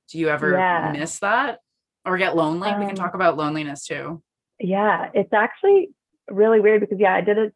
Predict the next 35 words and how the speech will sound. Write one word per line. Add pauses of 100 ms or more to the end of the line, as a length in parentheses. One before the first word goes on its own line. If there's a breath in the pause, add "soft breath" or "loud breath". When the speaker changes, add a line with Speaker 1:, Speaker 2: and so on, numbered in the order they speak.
Speaker 2:
study
abroad,
I
think
the
semester
after
you
did, (160)
because
I
Speaker 1:
Mm-hmm.
Speaker 2:
don't
think
I
saw
you
at
university
for,
like,
a
year
or
a
year
and
a
half
Speaker 1:
Yes.
Speaker 2:
because
Speaker 1:
Yes. (520)
Speaker 2:
yeah,
you
were